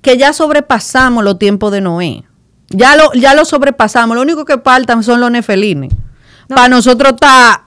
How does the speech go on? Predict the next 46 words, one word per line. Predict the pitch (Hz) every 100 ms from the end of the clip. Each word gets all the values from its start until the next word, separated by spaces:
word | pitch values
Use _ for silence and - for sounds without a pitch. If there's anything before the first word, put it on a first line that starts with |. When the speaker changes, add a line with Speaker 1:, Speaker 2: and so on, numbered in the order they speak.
| -
Speaker 1:
ahí, | - 202 220 214 170 156 -
los | 226 226
gigantes, | 247 277 254 226 - 160 220
los | 226 240
nefelines. | 254 240 240 226 208
Eso | 240
es | 320
lo | 285
único | 294 311
que | 302
nos | 262 240
falta | 247 202 190 175
para | 190
estar | 196 - 220 240 _
igual | 247 226 220 262 220 190
que | 196
en |
esos | 190 185 170
tiempos. | - 123 92 214
Speaker 2:
Bueno, | 233 240 233 220
yo | 226 233
te | 262
voy | 254
a |
decir | 254 254
una | 262 254
cosa. | 240 226
Estamos | 226 233 226 269 -
peor | 262 233 285 330
que | 277
en |
los | 233 214
días | 220 220
de, | 233
de | 220 226
Noé | 214 233 220
y |
Speaker 1:
Por | 254 233
Speaker 2:
de | 226
Speaker 1:
eso. | 302 - 175
Speaker 2:
Gomorra, | 240 208 208 220
pero, | 233 233 214 214
pero | 240 240 233
por | 247 226
mucho. | 226 311 - 240
Sodoma, | 247 233 254 330 339